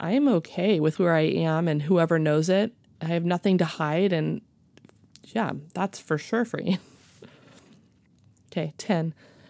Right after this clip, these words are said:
What's your favorite thing about podcasting and why? I love the process of thinking about it. I, I, it's like looking for breadcrumbs throughout the week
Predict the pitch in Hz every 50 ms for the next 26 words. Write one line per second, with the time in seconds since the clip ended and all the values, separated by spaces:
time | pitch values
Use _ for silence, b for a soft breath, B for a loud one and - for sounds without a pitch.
0 | b b b 220 220 220 - 269 - - 226 233 240 247 214 - - 220 226 220
1 | 202 196 180 - - - - 196 185 185 190 - - 196 190 175 - - 196 190
2 | 196 - 170 160 151 151 - - - - 180 175 - _ _ _ _ _ _ _
3 | _ _ _ _ _ _ _ _ _ _ _ _ - - _ _ _ _ - -
4 | - 185 202 233 269 320 349 349 339 - - 208 196 180 165 160 160 160 165 175
5 | 185 180 165 - - 170 160 160 - 180 170 - 175 - - 175 165 151 - 156
6 | 151 147 143 - - - - - _ _ _ _ _ _ _ _ _ _ _ _
7 | _ _ - 185 185 180 170 165 175 175 175 180 180 180 - _ _ 156 175 180
8 | - 175 90 - - - - B B B B B B B B B B B B B
9 | B 220 196 240 220 196 196 208 220 220 262 247 220 233 208 185 175 185 175 170
10 | 180 - - 170 147 147 160 160 - - - 175 170 160 160 - - 160 156 151
11 | 160 220 233 - - -